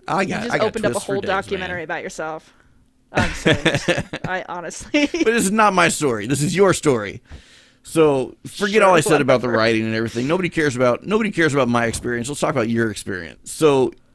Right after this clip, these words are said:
Speaker 1: you hired a formatter. He's rocking.
Speaker 2: Oh, yes.
Speaker 1: Did you hire an editor?
Speaker 2: Of course. <laughs>
Speaker 1: Did
Speaker 2: I
Speaker 1: you?
Speaker 2: knew.
Speaker 1: <laughs>
Speaker 2: <laughs> Yes,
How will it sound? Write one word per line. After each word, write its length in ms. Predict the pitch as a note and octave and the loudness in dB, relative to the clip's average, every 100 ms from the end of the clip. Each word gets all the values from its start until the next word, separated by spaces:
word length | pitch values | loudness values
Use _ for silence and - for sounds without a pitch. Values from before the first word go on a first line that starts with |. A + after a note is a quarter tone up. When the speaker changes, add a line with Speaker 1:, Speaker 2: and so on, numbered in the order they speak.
| _ _ | _ _
Speaker 1:
you 160 | C#3+ C3+ | -2 4
hired 220 | C#3+ D#3 | 4 4
a 40 | |
formatter. 580 | - C#3+ A2+ G2 F#2+ B2+ - _ _ _ _ | 2 0 0 -2 -4 -4 -8 _ _ _ _
He's 280 | G#2+ C#3+ C#3 | -4 -2 0
rocking. 460 | C3+ A#2+ G#2+ A2+ D3+ | 0 0 0 -4 -4
Speaker 2:
Oh, 60 | |
yes. 420 | D3 A2+ - - - B2 | -6 -8 -12 -20 -14 2
Speaker 1:
Did 200 | D#3+ D3 | 2 4
you 100 | D#3+ | 4
hire 300 | D#3 D#3 D3 | 6 4 4
an 80 | |
editor? 420 | A2 D3+ E3+ A3+ D4 _ _ _ _ _ _ _ _ _ _ _ _ B3 | 2 0 2 -2 -2 _ _ _ _ _ _ _ _ _ _ _ _ -4
Speaker 2:
Of 260 | C4 - | -4 -8
course. 760 | - - C#4 B3+ - - - - - _ - _ - | -4 4 6 6 2 -10 -10 -12 -14 _ -20 _ -4
<laughs> 400 | D5 A#5+ - - - - C#3+ | 0 0 -4 -14 -2 0 4
Speaker 1:
Did 40 | |
Speaker 2:
I 140 | B3+ | 4
Speaker 1:
you? 140 | C#4+ - | 6 4
Speaker 2:
knew. 560 | D4+ - F4 F#4 F#4+ A3 | 4 2 4 0 0 -4
Speaker 1:
<laughs> 20 | - - - - | -6 -10 -10 -8
Speaker 2:
<laughs> 340 | - - F#4 | -8 0 0
Yes, 380 | C4+ A#3+ C4 - | 6 4 4 -4